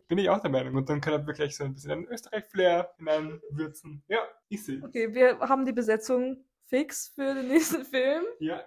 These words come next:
Speaker 1: ich glaube, er arbeitet eh gerade an seinem neuen Projekt. Das heißt Asteroid City und ist sein nächster Film und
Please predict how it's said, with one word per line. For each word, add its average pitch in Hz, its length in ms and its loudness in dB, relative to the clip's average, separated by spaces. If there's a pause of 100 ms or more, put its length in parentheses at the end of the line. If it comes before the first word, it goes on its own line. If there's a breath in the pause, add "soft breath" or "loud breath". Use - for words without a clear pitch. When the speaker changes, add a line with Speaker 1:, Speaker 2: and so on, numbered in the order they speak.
Speaker 1:
ich - 120 -20
glaube, 160 220 6
er 175 60 8
arbeitet 185 300 2
eh 190 100 -2
gerade 151 200 0
an 139 80 -4
seinem 147 240 -2
neuen 147 200 -2
Projekt. 160 360 -6
Das - 120 -20
heißt 160 600 -6
Asteroid 165 500 0
City 196 320 -4
und 180 140 -2
ist - 340 -6
sein 160 200 2
nächster 165 260 2
Film 208 460 4
und 170 200 4